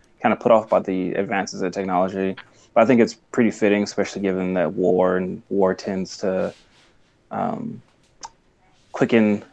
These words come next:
the growth in technology. Hello Future Me did a really great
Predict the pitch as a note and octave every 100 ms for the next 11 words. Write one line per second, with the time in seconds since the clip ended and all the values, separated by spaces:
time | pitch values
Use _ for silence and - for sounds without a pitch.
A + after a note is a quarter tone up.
0 | - A2 F#2+ F2+ F2+ F2+ _ _ _ _
1 | - G#2+ A2 A2 G#2+ A2+ A2+ G#2+ G#2+ A2
2 | A2 G#2+ G#2 _ _ - F#3+ F#3 - B2+
3 | A2+ F#2+ F#2+ F#2+ F2+ F#2+ F#2 -